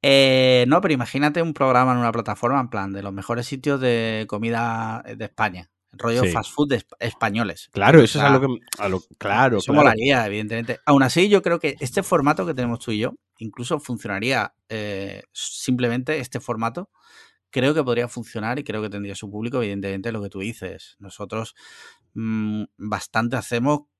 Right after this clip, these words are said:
Speaker 1: con lo que hacemos.
Speaker 2: Con lo
Speaker 1: Somos
Speaker 2: que
Speaker 1: personas
Speaker 2: tenemos a mano.
Speaker 1: Exacto. Y somos personas, mm, aunque la gente no lo sepa o no se le, o no lo pueda imaginar,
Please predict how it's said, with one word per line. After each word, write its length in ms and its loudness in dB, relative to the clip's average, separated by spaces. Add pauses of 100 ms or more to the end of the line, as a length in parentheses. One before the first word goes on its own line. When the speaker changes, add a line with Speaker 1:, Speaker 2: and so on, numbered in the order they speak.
(160)
Speaker 1:
con 140 -6
lo 100 -4
que 60 -10
hacemos. 600 -6
Speaker 2:
Con 100 4
lo 60 8
Speaker 1:
Somos 80 6
Speaker 2:
que 60 0
Speaker 1:
personas 560 4
Speaker 2:
tenemos 180 -16
a 40 -4
mano. 220 0
Speaker 1:
Exacto. 420 -6 (680)
Y 100 -8
somos 200 -2
personas, 520 2
mm, 280 -4
aunque 260 -6
la 80 -6
gente 320 -4
no 880 -4
lo 320 -2
sepa 640 0
o 120 -4
no 200 -6
se 180 -10
le, 200 -10
o 120 -14
no 140 -12
lo 140 -10
pueda 340 -6
imaginar, 540 -8